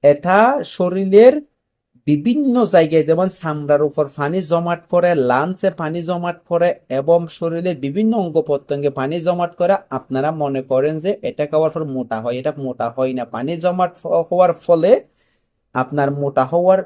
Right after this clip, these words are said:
সিস্টেম দেখা, দেখা দিতে, আসলে এটা প্রাকৃতিকভাবে মোটা না। যদিও আপনাদের মোটা হওয়ার ইচ্ছা থেকে থাকে, মুখের রুচি নেই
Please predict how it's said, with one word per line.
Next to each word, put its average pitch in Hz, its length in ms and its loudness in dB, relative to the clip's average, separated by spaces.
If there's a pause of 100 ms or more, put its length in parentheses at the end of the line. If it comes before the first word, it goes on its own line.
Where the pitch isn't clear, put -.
(160)
সিস্টেম - 440 -8 (120)
দেখা, 139 220 0 (280)
দেখা 131 200 0
দিতে, 131 200 -4
আসলে 143 300 -4
এটা 175 120 -2 (120)
প্রাকৃতিকভাবে 151 840 -2
মোটা 127 380 -6
না। 113 140 -6 (640)
যদিও 165 460 2 (380)
আপনাদের 147 540 -2 (440)
মোটা 143 340 -2
হওয়ার 196 300 6 (160)
ইচ্ছা 165 380 -4
থেকে 202 420 2
থাকে, 147 380 -2 (400)
মুখের 151 380 4 (100)
রুচি 151 340 -4
নেই 165 240 -2